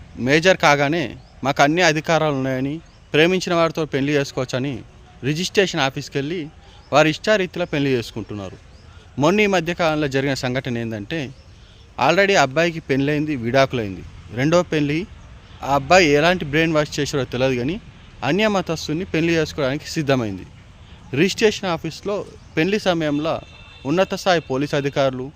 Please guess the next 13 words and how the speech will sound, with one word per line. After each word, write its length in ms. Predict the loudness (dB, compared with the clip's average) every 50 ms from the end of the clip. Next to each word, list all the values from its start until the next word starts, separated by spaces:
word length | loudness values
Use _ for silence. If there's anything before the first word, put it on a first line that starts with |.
| -20 -20 -20 -20 -20 -20 -8 -2
హిందూ 240 | 0 2 4 4 4
ధర్మానికి 500 | 6 6 4 4 4 2 0 0 -2 -2
సంబంధించిన 580 | -2 -2 -2 -2 -2 -4 -4 -6 -6 -2 0 0
చాలామంది 340 | 2 2 0 0 -2 -4 -4
కార్యకర్తలు 560 | -2 -2 -2 -2 -2 -4 -6 -8 -6 -8 -8
వచ్చి 360 | -8 -8 -8 -10 -10 -10 -12 -14 -20 -20 -20 -20 -20 -20 -20 -12 -2 4
వారికి 260 | 4 4 4 4 2
ఎంతో 260 | 0 2 2 2 2
బతిమలాడుకున్నా, 840 | 2 2 0 0 -2 0 0 0 0 -2 -4 -6 -8 -6 -8 -10 -8 -4 0
"ఆ 100 | 0 2
అమ్మాయి 340 | 2 2 2 2 2 2
నేను 180 | 2 0 -2 -2
మేజర్ని, 540 | -2 -2 0 0 0 0 0 0 -2 -4